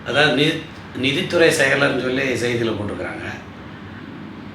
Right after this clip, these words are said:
இந்த டெம்பரரி ஒர்க் எம்ப்ளாயீஸ், அதாவது தற்காலிக ஊழியர்களுக்கு வந்து இந்த பங்களிப்பு ஓய்வூதிய திட்டம் பொருந்தாது அப்படின்னு சொல்லிட்டு,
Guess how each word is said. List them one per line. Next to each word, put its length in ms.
இந்த 460
டெம்பரரி 520
ஒர்க் 300
எம்ப்ளாயீஸ், 840
அதாவது 220
தற்காலிக 500
ஊழியர்களுக்கு 480
வந்து 320
இந்த 180
பங்களிப்பு 720
ஓய்வூதிய 320
திட்டம் 280
பொருந்தாது 480
அப்படின்னு 220
சொல்லிட்டு, 380